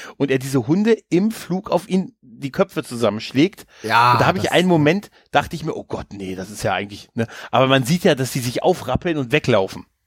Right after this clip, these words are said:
Speaker 2: Ja, die,
Speaker 1: Ne? Also
Speaker 2: äh, ja, das waren ja auch keine richtigen Hunde, die man da zusammengeklatscht
Speaker 1: Ja,
Speaker 2: hat. Ja, ja,
Speaker 1: klar.
Speaker 2: natürlich.
Speaker 1: Aber da,
Speaker 2: Ja.
Speaker 1: da geht der Film, äh, an solchen Stellen ist er dann zwar auch durchaus brutal, aber er löst die Szene auch auf, dass da eigentlich nicht wirklich was Schlimmes passiert ist.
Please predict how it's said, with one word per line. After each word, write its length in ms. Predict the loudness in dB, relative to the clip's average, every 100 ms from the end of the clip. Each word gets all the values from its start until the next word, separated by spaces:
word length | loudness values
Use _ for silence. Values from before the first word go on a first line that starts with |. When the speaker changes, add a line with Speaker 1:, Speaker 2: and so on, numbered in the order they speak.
| _
Speaker 2:
Ja, 240 | 2 4
die, 120 | 4 2
Speaker 1:
Ne? 160 | 2
Also 260 | 2 2 2
Speaker 2:
äh, 120 | -2
ja, 140 | -10 -10 -10 -8
das 180 | -4
waren 180 | 2 2
ja 80 | 2
auch 60 | 0
keine 240 | -4 -6
richtigen 300 | -8 -10 -10
Hunde, 300 | -8 -8 -8
die 140 | -8 -8
man 120 | -8
da 140 | -10
zusammengeklatscht 600 | -2 0 0 -2 -6 -4
Speaker 1:
Ja, 240 | -2 2 0
Speaker 2:
hat. 100 | -2
Ja, 140 | -4
ja, 120 | -4 -4
Speaker 1:
klar. 200 | 0 0
Speaker 2:
natürlich. 380 | 2 -2 -2 2
Speaker 1:
Aber 160 | 2 2
da, 80 | -4 -4 -10
Speaker 2:
Ja. 100 | 0
Speaker 1:
da 180 | 0
geht 200 | 0 0
der 120 | 0 2
Film, 440 | 2 2 0 -6
äh, 280 | -6 -4 0
an 100 | 2
solchen 280 | 2 2 0
Stellen 420 | 0 2 2 0 -6 -20 -4
ist 100 | 0
er 60 |
dann 120 | 0 0
zwar 240 | 0 0
auch 220 | -2 -4
durchaus 520 | -2 0 0 -2 -4
brutal, 500 | -14 -12 -2 0 2
aber 120 | 2 4
er 120 | 4
löst 320 | 4 4 0
die 40 | -4
Szene 280 | 2 4 4
auch 160 | 2
auf, 260 | 2 0 0
dass 140 | -6
da 80 | -4
eigentlich 280 | -4 -4 -2
nicht 200 | -2 0
wirklich 280 | 0 0 -4
was 120 | -6
Schlimmes 300 | 2 2 2
passiert 460 | -4 -4 -2 -4 -6
ist. 220 | -20